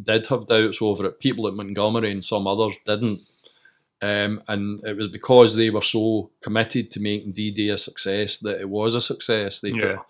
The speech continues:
Speaker 1: heart and soul into organising it brilliantly. And, you know, th-, and, I mean, there's question marks over, uh, Montgomery as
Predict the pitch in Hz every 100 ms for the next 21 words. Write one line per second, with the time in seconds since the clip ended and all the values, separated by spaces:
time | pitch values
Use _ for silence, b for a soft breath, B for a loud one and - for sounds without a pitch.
0 | b - - 120 120 113 - 117 113 107
1 | 101 104 104 107 110 113 104 107 101 101
2 | 95 101 113 120 117 110 104 98 b b
3 | b b 98 107 139 123 120 - b b
4 | b _ _ 127 123 120 120 _ _ _
5 | _ 143 117 110 107 107 120 117 - -
6 | _ - 143 151 135 117 110 110 - 110
7 | 101 104 98 98 95 92 95 104 117 113
8 | 101 - 98 95 92 92